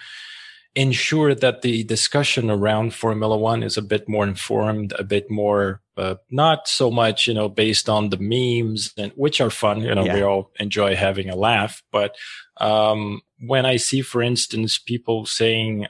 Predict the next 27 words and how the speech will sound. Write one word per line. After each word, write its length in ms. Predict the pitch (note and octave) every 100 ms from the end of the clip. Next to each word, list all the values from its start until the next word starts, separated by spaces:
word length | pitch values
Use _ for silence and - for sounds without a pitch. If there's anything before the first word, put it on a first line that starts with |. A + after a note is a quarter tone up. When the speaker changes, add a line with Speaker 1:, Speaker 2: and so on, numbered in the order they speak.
| -
Speaker 1:
um, 360 | G2 F#2+ F#2 - _ - - - - - - - - _ _ _
I 80 | G#2
don't 120 | G#2
know, 180 | F2 C#2
that 260 | A2 G2 -
the 80 | G2+
triple 380 | - C#3 D3
headers 560 | A2 B2+ A#2+ G#2+ G#2 -
are, 480 | - G#2 G2+ F#2+ F#2+
you 80 | A2
know, 140 | G2
people, 500 | F#2 A2+ A#2 G#2+ G#2
uh, 200 | - A#2 -
in 160 | A#2+
Formula 420 | A2+ B2 A#2 A2+ G#2+
One 200 | A2+ A2
are 120 | G2+
babies 600 | G2+ B2+ A#2+ G2+ F#2 -
because 500 | A2 G2 G#2+ G#2+ G2
they're 160 | G#2+ G#2
complaining 600 | G#2+ G2 A2 A2 G#2 G2
that 180 | F#2+ -
they 100 | G2+
have 240 | A2 G#2 -
to 120 | G#2
travel 460 | - G#2+ G2+ G2+
from, 580 | F#2+ G#2+ G#2+ G#2 G2+ G2